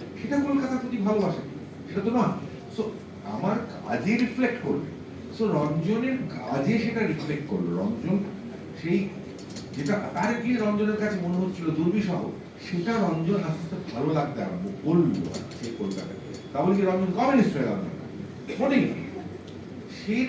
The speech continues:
তার মতামতটা নিয়েও থাকতে পারলো, সেটা খুব ইম্পর্টেন্ট। আমার মনে হয় এই, এইটা, এবং ভবিষ্যতে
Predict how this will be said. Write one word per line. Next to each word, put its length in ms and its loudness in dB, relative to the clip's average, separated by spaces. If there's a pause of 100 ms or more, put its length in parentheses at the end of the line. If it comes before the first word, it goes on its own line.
তার 320 4
মতামতটা 720 4
নিয়েও 680 4
থাকতে 340 -4
পারলো, 460 2 (580)
সেটা 260 2
খুব 180 -2
ইম্পর্টেন্ট। 840 -6
আমার 140 0
মনে 140 -2
হয় 100 -2
এই, 220 0 (220)
এইটা, 420 -2 (480)
এবং 260 0
ভবিষ্যতে 640 -2